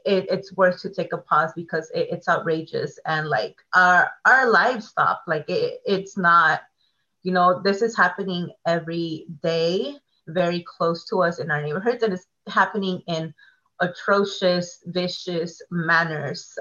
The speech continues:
I, you know, I, I stood with that, that fact that, like, somebody who was my chambelan for my quinceañera, who I spent Christmases with, who I lived with, I was writing letters to him when I was in college. We were, like, I was only a few months older than him.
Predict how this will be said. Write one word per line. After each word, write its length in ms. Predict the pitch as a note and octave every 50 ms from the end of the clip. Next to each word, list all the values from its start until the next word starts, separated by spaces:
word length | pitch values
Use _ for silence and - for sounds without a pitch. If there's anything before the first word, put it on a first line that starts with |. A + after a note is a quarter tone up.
| - -
I, 500 | F3 F3 F3 F3+ F3+ F3+ F3 F3 E3 -
you 120 | - F3
know, 200 | E3+ F3 E3+ - -
I, 200 | - E3+ E3+ D#3 -
I 160 | - F#3 F3+
stood 460 | F3+ - - - - - F#3+ F3+ D#3+
with 180 | E3 F3 - -
that, 300 | - E3+ D#3+ D#3 D#3 - - _ _ -
that 240 | - E3 C#3+ - - -
fact 260 | D#3+ D3 E3+ E3+ - E3
that, 100 | D#3+ D#3+
like, 180 | D#3 D#3 D3+
somebody 640 | - - F#3+ D#3+ D#3 E3+ E3 E3+ D#3+ D#3+ D#3+ D#3 _ _ _ _ _ _
who 120 | - F#3+
was 160 | F#3+ F#3 F3+
my 180 | G#3 F#3 E3 D#3+
chambelan 840 | D#3+ - - F#3 E3+ E3 D#3 D#3 D3+ D#3+ E3 D#3+ E3 E3 D#3+ D#3+
for 80 | - E3+
my 140 | E3 D#3 D3
quinceañera, 840 | - E3+ D3 - - D#3 D#3 D#3 D#3+ D#3+ D#3+ D#3+ D#3 D#3 D3+ C#3+ -
who 140 | D#3+ D#3+ D#3
I 80 | D#3
spent 320 | D#3 D3+ _ - E3 D#3 D3
Christmases 540 | - - E3 E3 - D#3+ C#3+ - D#3 C#3+ _
with, 360 | D#3+ D#3+ D#3+ D#3+ D3+ D3+ D3 D3 -
who 160 | E3 E3 D#3+
I 160 | D#3 D3+ D3+ D3
lived 240 | D3 E3+ D3 C#3+ -
with, 320 | D#3 E3 D#3+ D#3+ D#3 D3+ - _ - - - - _ _ _ - -
I 80 | - F3
was 100 | G3 A3+
writing 300 | - F#3 E3+ F3 F3 E3
letters 320 | D#3 D3+ D#3 D#3+ F3+ F3+ -
to 160 | - F3+ E3+
him 180 | E3+ E3+ E3+ E3
when 140 | E3 E3+
I 80 | E3 D#3
was 160 | D#3+ D#3 D#3
in 80 | D#3+ D3+
college. 480 | - - D#3+ E3 E3 D#3+ D#3+ D#3 C#3+ -
We 80 | F#3
were, 240 | F3+ F3 G3 G#3 G3+
like, 240 | F#3 E3 D#3+ D#3 - _ _ _ _ _ _ _ _ _ -
I 160 | G3 F#3 F#3
was 160 | G3 F#3+ -
only 280 | - G#3+ G3 G3 F#3+ E3+
a 100 | E3+ - _
few 100 | - F3
months 260 | F3 E3 E3 E3 - - -
older 300 | F#3 F#3 F#3 F3 E3+ F3
than 140 | - C#3+ D#3
him. 300 | C#3+ D3 D3+ D#3+ D#3+ E3